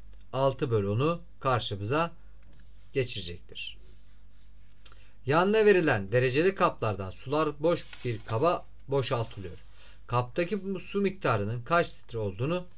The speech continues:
bulalım. Biri bir tam dört bölü on, diğeri de otuz beş bölü yüz.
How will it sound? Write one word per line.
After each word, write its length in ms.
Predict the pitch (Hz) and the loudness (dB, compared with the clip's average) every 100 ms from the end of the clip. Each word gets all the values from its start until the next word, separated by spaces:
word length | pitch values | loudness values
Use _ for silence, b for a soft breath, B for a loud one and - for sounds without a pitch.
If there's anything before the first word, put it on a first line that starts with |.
| - | -2
bulalım. 360 | 143 123 90 - - B B B | 2 2 0 -8 -12 B B B
Biri 380 | 160 202 202 208 - - | 8 12 12 10 -2 0
bir 280 | 180 190 - | 6 6 6
tam 260 | 143 98 | 4 4
dört 280 | 101 95 - | 0 -2 -2
bölü 140 | 107 | 2
on, 260 | 147 180 185 165 - - - - | 6 6 4 -4 -12 -12 -12 4
diğeri 300 | 190 185 147 | 10 10 10
de 220 | 143 196 196 - | 8 4 2 -2
otuz 320 | 151 151 151 | -2 -2 2
beş 220 | 143 107 | 2 2
bölü 160 | 123 143 | 2 4
yüz. 320 | 143 98 - | 4 2 -6